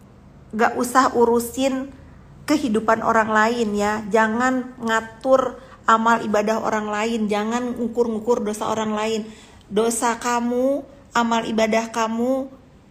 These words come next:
itu yang harus kamu pikirin, ya. Kamu menganggap orang lain berdosa, belum tentu, ya.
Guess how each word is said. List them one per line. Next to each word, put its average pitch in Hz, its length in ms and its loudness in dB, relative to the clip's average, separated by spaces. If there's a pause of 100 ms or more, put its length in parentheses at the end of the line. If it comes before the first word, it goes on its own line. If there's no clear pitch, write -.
(120)
itu 254 240 -4
yang 240 160 0
harus 233 240 -4
kamu 220 160 -4
pikirin, 220 720 -2
ya. 220 240 -4 (600)
Kamu 240 240 0
menganggap 233 560 -2
orang 226 240 -4
lain 226 160 -4
berdosa, 226 480 -4
belum 226 640 4
tentu, 233 480 -4
ya. 208 240 -8